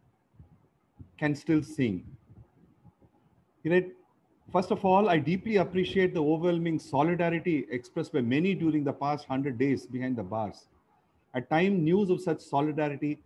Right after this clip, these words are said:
has given me immense strength and courage, especially when the only thing certain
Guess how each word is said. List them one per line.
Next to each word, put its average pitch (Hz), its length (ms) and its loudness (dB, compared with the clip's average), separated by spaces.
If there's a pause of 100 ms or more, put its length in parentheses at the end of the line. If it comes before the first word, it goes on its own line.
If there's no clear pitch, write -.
(160)
has 131 200 -2
given 151 260 0
me 175 160 -2
immense 170 440 0
strength 160 400 -6
and 117 180 -8
courage, 107 400 -4 (640)
especially 143 640 2 (360)
when 151 240 2
the 147 100 4
only 208 360 4
thing 202 300 0
certain 156 600 -2